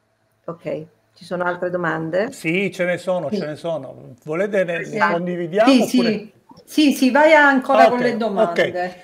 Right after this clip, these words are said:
Speaker 2: Mia figlia fino a cinque anni aveva amici fantastici, giocava e ci parlava e ci litigava e andavamo in giro assieme a loro e poi all'improvviso sono scomparsi. C'è una spiegazione a questa vicenda?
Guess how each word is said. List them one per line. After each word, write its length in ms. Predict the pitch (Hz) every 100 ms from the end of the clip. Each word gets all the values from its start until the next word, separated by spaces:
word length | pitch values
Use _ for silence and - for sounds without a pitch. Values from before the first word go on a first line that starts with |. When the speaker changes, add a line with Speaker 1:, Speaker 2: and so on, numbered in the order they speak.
| _ _
Speaker 2:
Mia 200 | 202 220
figlia 680 | 220 262 294 330 320 240 226
fino 240 | - 202
a 60 | 190
cinque 400 | - 196 180 202
anni 560 | 226 226 214 214 208 -
aveva 380 | 165 165 190 185
amici 400 | 175 202 170 165
fantastici, 600 | 175 170 202 208 - 147
giocava 300 | 147 170 196
e 40 |
ci 120 | - 170
parlava 320 | 165 196 180
e 40 |
ci 160 | 165 170
litigava 500 | 160 147 143 139 127
e 40 |
andavamo 420 | 143 165 175 196 175
in 80 | 170
giro 220 | 185 190
assieme 360 | 139 190 185
a 40 | 160
loro 260 | 147 131
e 60 | 143
poi 180 | - 196
all'improvviso 520 | 170 170 180 185 196
sono 220 | 160 180
scomparsi. 500 | - - - 139 -
C'è 140 | - 190
una 140 | 175
spiegazione 560 | - 175 165 160 190 170
a 60 |
questa 300 | - 160 -
vicenda? 720 | 139 131 175 185 202 196 208